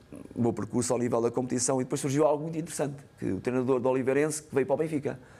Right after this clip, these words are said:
um treinador que eu sou muito amigo, o Zé Ricardo Rodrigues, um excelente treinador, fez um grande campeonato com o Desportivo da Póvoa, e o Oliveirense convida-me e, e, e pronto, eu estava com vontade de voltar a treinar e no Oliveirense, como sabe, também correu bem, não é? Nós fomos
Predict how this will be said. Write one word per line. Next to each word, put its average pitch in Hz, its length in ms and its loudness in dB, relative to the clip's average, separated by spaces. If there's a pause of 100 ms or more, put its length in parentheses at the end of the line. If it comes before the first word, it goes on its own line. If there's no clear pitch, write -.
(200)
um 107 120 -4
treinador 107 260 2
que - 80 -2
eu 107 40 0
sou 113 120 0
muito 110 160 -2
amigo, 143 220 2
o 123 40 -2
Zé 123 120 2
Ricardo 113 360 0
Rodrigues, 120 300 0
um 110 140 -4 (760)
excelente 147 260 2
treinador, 143 360 4
fez 143 160 -2
um 127 80 0
grande 147 200 4
campeonato 127 420 0
com 113 60 -6
o - 20 -4
Desportivo 110 320 -4
da 107 100 2
Póvoa, 131 400 0 (840)
e 185 100 0
o 175 40 6
Oliveirense 180 460 2
convida-me 233 1000 0 (100)
e, 101 500 0
e, - 20 4
e 107 60 2
pronto, 98 360 -4 (120)
eu - 80 -4
estava 123 240 -2
com 127 160 -2
vontade 120 400 0
de 117 60 -12 (120)
voltar 120 240 0
a 120 40 0
treinar 131 480 -2 (680)
e 110 60 0
no 117 100 4
Oliveirense, 113 500 0
como 120 140 -4
sabe, 123 220 2
também 127 200 -2
correu 135 240 2
bem, 180 220 2
não 180 100 0
é? 165 80 4
Nós 151 180 0
fomos 127 440 -4